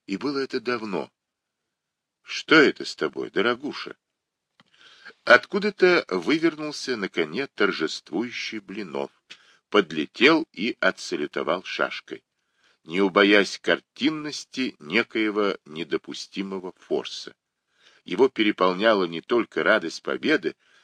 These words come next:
но и откровенное восхищение командирским расчетом и даром Миронова, продуманностью боя, сыновнее чувство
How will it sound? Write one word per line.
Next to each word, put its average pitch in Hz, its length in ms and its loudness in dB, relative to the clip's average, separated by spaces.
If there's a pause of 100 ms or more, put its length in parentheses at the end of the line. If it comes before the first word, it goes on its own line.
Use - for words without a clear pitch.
(120)
но 95 140 0
и 113 60 4
откровенное 131 840 0
восхищение 107 960 -2
командирским 65 840 -8
расчетом 110 760 -2 (400)
и 90 120 -8
даром 104 580 4
Миронова, 85 580 0
продуманностью 101 1000 -2
боя, 80 520 4 (340)
сыновнее 117 840 2
чувство 101 720 -4